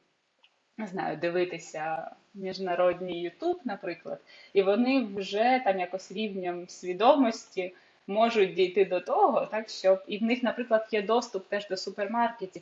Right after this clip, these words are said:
там, де є ті самі соєві котлетки, тофу, кімчі, чія, і спіруліна, і от все таке інше. <laughs> Типу, то тоді ми вже говоримо про те, що вони,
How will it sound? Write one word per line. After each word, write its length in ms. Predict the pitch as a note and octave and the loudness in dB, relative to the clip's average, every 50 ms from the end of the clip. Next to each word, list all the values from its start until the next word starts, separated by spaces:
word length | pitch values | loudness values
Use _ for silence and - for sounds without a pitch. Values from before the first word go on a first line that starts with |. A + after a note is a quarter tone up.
| _ - | _ -14
там, 160 | F3+ F3+ F#3+ | -14 -12 -8
де 140 | F3+ F3+ G3 | -4 -4 -2
є 160 | G#3 G3 F3+ | -2 -2 -4
ті 140 | F3+ - F#3 | -4 -6 -14
самі 400 | - - F3 D#3+ E3 E3+ E3 E3 | -10 -4 -4 -4 -4 -4 -8 -10
соєві 440 | D#3+ - F#3 F3 E3+ E3 D#3+ E3+ E3 | -8 -6 -6 -4 -4 -6 -8 -10 -10
котлетки, 720 | - - - - - G3 A3+ C4 C#4 - - - F3 - - | -8 -8 -8 -4 0 2 2 2 0 -2 -10 -12 -12 -8 -4
тофу, 560 | F3+ G3 A#3 C4 B3+ - - F#3+ C#3 C3 - - - - _ _ _ | 0 2 2 2 0 0 -4 -4 -4 -6 -8 -14 -20 -20 _ _ _
кімчі, 960 | - A3+ A#3+ B3+ C4+ B3+ - - - - - G3+ F#3+ F#3 F#3 F3+ F3+ F3+ - - - _ _ _ - | -4 0 2 4 4 4 2 0 -6 -8 -6 -4 -4 -2 -2 -2 -4 -4 -8 -16 -20 _ _ _ -14
чія, 1000 | - - - A3+ G#3+ A#3 B3 B3+ B3 A#3 G#3+ G3 F#3+ F3+ F3+ F3+ F3 F3+ F3+ - - | -10 -8 -6 -4 -4 -2 0 0 2 2 4 6 6 6 6 4 4 2 0 0 -4
і 280 | - F#3+ F#3+ F#3+ F#3+ G3 | -4 -2 0 0 0 0
спіруліна, 880 | - - - G#3+ G3+ G3 G#3 G#3 G#3+ A3+ B3+ C4+ C#4 C4 C4 A3+ A3 A3 | -2 -2 2 4 6 6 6 4 4 4 4 6 6 8 10 10 10 8
і 140 | - G#3 G3 | 8 6 4
от 140 | G3 G3 | 4 4
все 300 | - - - - G#3 G3 | 2 -2 -6 -2 -2 0
таке 280 | G3 - F#3+ F#3+ - G3+ | 0 0 -2 0 0 -2
інше. 560 | A#3 D#4+ C5+ C#5+ C5 - - - - - - - - _ _ _ _ _ _ _ - | -2 0 0 -2 -2 -4 -2 -2 -2 -2 -2 -4 -14 _ _ _ _ _ _ _ -4
<laughs> 840 | - A#3+ - - G#3 A#3 - - - - E4+ - - - - - - | -2 -2 0 2 2 2 2 0 -2 -4 -4 -4 -6 -8 -12 -6 0
Типу, 280 | - B3+ A#3 - G#3 G3+ | 2 2 2 4 2 2
то 140 | G3 A3 G#3 | 4 4 4
тоді 400 | G#3 A3 G#3+ A3+ G#3 A#3 D#4+ C5+ C#5+ C#5 F4 | 6 6 6 6 4 2 2 4 4 4 4
ми 140 | D4+ C4+ | 4 4
вже 160 | C4+ B3+ C4 C4 | 4 4 4 4
говоримо 540 | A#3+ C4 B3 C4+ D#4 E4 D#4 C4+ C4 A#3+ | 4 6 6 6 6 6 6 4 2 0
про 140 | A3+ A3+ A3 | 0 -2 0
те, 140 | A3 D4 D#4 | 0 0 -2
що 200 | - - A#3+ A3+ | -2 -2 -4 -2
вони, 420 | G#3+ A3 A#3 A#3+ B3 C4 C4 B3 | -2 0 0 0 2 2 0 0